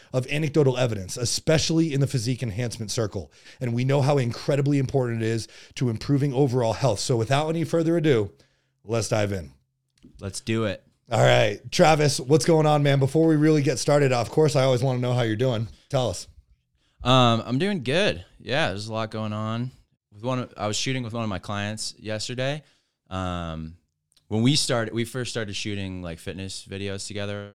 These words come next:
Speaker 2: I could see what I wanted it to look like. Wasn't really getting that <laughs> with my camera. I'm like, "Oh man, you know, it's a,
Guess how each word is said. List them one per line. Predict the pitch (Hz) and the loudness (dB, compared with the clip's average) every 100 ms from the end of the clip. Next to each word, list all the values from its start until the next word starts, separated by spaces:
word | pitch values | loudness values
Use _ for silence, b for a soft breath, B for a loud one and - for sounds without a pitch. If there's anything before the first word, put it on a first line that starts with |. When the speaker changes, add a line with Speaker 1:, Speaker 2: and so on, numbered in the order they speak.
| - | -18
Speaker 2:
I | |
could | - 90 | -12 -4
see | - 139 131 123 110 98 - _ _ _ | 0 2 4 4 0 -6 -16 _ _ _
what | 101 | -2
I | 92 | 0
wanted | 90 90 92 | 0 -2 -4
it | 92 | -8
to | 92 | -8
look | 87 92 | -10 -8
like. | 87 85 _ | -8 -8 _
Wasn't | - 90 85 | -10 -8 -6
really | 85 | -8
getting | 82 82 85 | -8 -10 -10
that | 82 82 | -12 -10
<laughs> | |
with | 82 110 | -8 -6
my | 95 | -6
camera. | 87 90 85 87 | -8 -8 -6 -8
I'm | 87 | -10
like, | 82 | -12
"Oh | 151 110 | -14 -10
man, | 117 95 | -8 -8
you | 90 | -8
know, | 87 85 | -8 -8
it's | 92 | -8
a, | 98 | -8